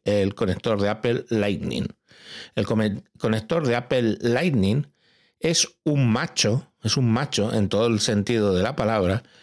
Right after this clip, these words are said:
que introduces en una hembra que está en el teléfono, ¿vale? La hembra, lógicamente, sufre menos carga,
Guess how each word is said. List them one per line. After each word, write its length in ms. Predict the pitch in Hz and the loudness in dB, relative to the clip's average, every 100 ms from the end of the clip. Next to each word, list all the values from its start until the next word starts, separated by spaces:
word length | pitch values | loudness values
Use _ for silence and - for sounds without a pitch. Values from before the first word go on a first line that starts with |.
| _ _ | _ _
que 300 | 143 156 - | -2 -2 -2
introduces 880 | 135 113 113 131 170 - 82 - - | 0 2 2 2 0 0 -2 -2 -6
en 100 | 117 | -2
una 300 | 120 120 104 | 0 2 2
hembra 380 | 117 101 78 - | 2 2 0 -4
que 100 | - | -2
está 480 | 101 - 110 101 - | -2 -2 -2 -4 -6
en 220 | 113 104 | -2 0
el 320 | 101 104 98 _ | 2 0 -2 _
teléfono, 640 | - 98 120 - 73 - - _ _ _ _ - 110 _ | -2 -2 -2 -4 -8 -10 -20 _ _ _ _ -20 -20 _
¿vale? 360 | - 95 98 - - _ | -4 0 0 -4 -10 _
La 260 | 127 120 170 | -2 2 2
hembra, 260 | 196 113 | 2 2
lógicamente, 600 | 107 123 139 123 135 143 | 0 0 -2 0 0 0
sufre 380 | 123 147 135 147 | 0 0 0 0
menos 880 | 123 123 143 170 120 90 - - 101 | 2 2 2 2 2 0 -2 -6 -8
carga, 560 | - 120 107 95 90 - | -4 -2 0 0 0 -2